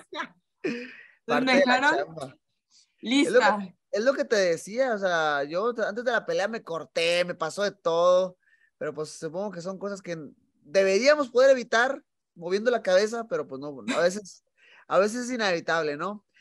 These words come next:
Speaker 1: Irene,
Speaker 2: Sí,
Speaker 1: no
Speaker 2: sí, sí.
Speaker 1: manches, tienes una, tienes una pelea próximamente, vamos a platicar acerca de eso, pero antes que nada, pues, quiero saber cómo estás. Pues, tu-, tuviste una, tenías programada una pelea contra Jermaine de Randami,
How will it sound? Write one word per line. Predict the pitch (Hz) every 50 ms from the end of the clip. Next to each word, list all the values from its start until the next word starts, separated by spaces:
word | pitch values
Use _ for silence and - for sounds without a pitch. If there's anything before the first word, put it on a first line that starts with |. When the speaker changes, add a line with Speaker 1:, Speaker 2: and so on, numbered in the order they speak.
| - - _ _
Speaker 1:
Irene, | 180 208 233 277 294 339 339 277 233
Speaker 2:
Sí, | 233 -
Speaker 1:
no | 226
Speaker 2:
sí, |
sí. | 226
Speaker 1:
manches, | - 202 202 208 277 233 -
tienes | - 247 262 233 277
una, | 262 269 285 277 262 226 - 214 240 202
tienes | 220 220 240
una | 247 254 254 240
pelea | - 202 208 202
próximamente, | 220 220 214 214 220 196 175 180 190 208 208 - 226
vamos | 202 196 202 202
a | 196 170
platicar | 165 147 156 - 170 185 190 -
acerca | 175 170 175 185 185 - 196 180
de | 170 170 180
eso, | 190 190 233 233 226
pero | 233 208 190 180 175 165 147 - - _ _ _ _ _ _ _ _ _ _ _ _ _ _ _
antes | 170 196 196 226 240 -
que | - 202
nada, | 185 196 220 254 262 220
pues, | 220 208 175 -
quiero | 220 247 277
saber | 269 254 262 262 262
cómo | 277 294 311
estás. | 254 - - 311 320 302 - - _ _ _ _ _ _ - _ _
Pues, | 190 180 185
tu-, | 190 -
tuviste | 175 214 226 220 226 285
una, | 269 285 247 - 185
tenías | 220 208 214 226 220 - - -
programada | _ 247 254 233 208 208 202 214 226 233
una | 233 226 -
pelea | - 202 208 202
contra | - 226 196 208 196 180 170 165 160
Jermaine | 147 160 170 175 190 190
de | 180 175
Randami, | 170 202 226 226 220 233 220 220 226 226 233 233 233